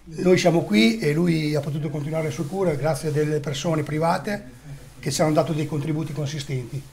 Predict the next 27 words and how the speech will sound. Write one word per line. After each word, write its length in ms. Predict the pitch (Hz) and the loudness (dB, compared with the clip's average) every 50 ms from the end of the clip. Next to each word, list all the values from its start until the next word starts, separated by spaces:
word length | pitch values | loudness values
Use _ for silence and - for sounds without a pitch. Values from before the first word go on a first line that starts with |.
| - - - | -20 -12 -6
per 120 | 156 143 | -6 -2
pagargli 380 | 143 156 135 147 143 139 139 139 | -2 0 0 2 0 2 2 0
le 100 | 135 127 | 0 -2
cure. 360 | - - 110 - - - - - - - - - - - 156 | -4 -6 -8 -8 -8 -12 -12 -16 -18 -20 -20 -20 -20 -14 -4
Grazie 680 | 151 151 156 156 151 - 160 156 147 147 147 147 147 | 4 8 8 8 8 8 4 2 4 4 2 2 2
a 120 | 143 143 | 2 0
Coldiretti 580 | 143 151 151 139 135 147 156 160 165 147 - - | 0 0 0 0 0 2 2 2 0 0 -2 -6
che 140 | 139 156 135 | -8 -8 -8
ci 100 | - 156 | -6 -6
ha 40 | 139 | -6
affiancato 680 | 143 151 139 131 - - 147 143 139 - 151 139 139 - - - - - | -4 -4 -4 -4 -2 -2 -4 -4 -2 -2 -4 -4 -4 -6 -14 -20 -18 -6
nel 140 | - 143 139 | -2 -2 0
percorso 380 | 139 151 135 147 151 135 139 | 0 -2 -2 -2 -2 -2 0
della 140 | 143 135 139 | 0 2 2
nuova 180 | 139 147 143 139 | 0 0 -2 -2
azienda 260 | 127 143 143 139 139 | -2 -2 -2 -2 -2
che 80 | - 143 | -2 0
abbiamo 220 | 139 139 143 151 | 0 0 0 0
aperto, 420 | 147 - 196 196 190 175 - 151 | 0 0 2 4 4 2 2 -2
grazie 580 | 135 151 175 175 - 170 160 - - - - - 120 | 0 0 0 0 2 0 0 -2 -2 -8 -16 -16 -6
a 120 | - 151 | -4 -2
tante 280 | 143 202 185 - 170 180 | 2 2 2 2 2 -2
persone 440 | 180 185 147 - - 190 190 185 151 | -2 -4 -6 -4 -2 -2 -2 -2 -4
che 80 | 160 | -6
ci 80 | 131 156 | -6 -4
hanno 120 | 143 139 | -4 -2
aiutato. 540 | 139 131 131 - 123 104 104 147 147 - - | -2 -2 -4 -8 -12 -12 -12 -14 -14 -16 -18